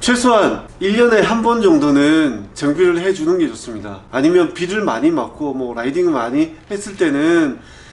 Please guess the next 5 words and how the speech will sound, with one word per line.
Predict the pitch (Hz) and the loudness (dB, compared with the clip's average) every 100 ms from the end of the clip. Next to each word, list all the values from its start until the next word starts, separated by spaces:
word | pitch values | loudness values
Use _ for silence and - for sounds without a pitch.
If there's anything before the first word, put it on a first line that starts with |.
| - - | -8 -4
의심이 | - 247 214 | 0 0 0
된다면 | 139 135 139 127 131 123 - | 0 2 0 0 -4 -6 -10
한 | 202 | -6
번쯤은 | 208 214 226 214 208 202 143 | -4 -4 -4 0 0 2 -2
열어보고 | 123 151 143 135 139 175 180 - | 0 -2 -2 -4 0 0 0 -4